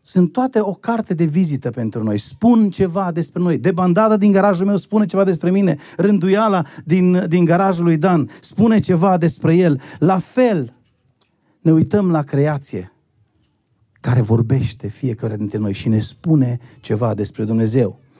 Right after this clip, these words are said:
Și dacă citim în Proverbe, în capitolul, în ultimele capitole,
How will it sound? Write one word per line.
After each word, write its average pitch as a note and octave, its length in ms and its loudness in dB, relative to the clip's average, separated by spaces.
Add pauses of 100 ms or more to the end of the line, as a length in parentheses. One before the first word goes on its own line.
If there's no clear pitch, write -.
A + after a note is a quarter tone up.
(260)
Și - 220 -2
dacă D#3 500 0 (1040)
citim F#3 340 0
în C#3+ 180 2
Proverbe, C3+ 520 0
în A2+ 80 -4
capitolul, B2+ 540 0
în C3 120 4
ultimele C#3 340 0
capitole, C#3 600 0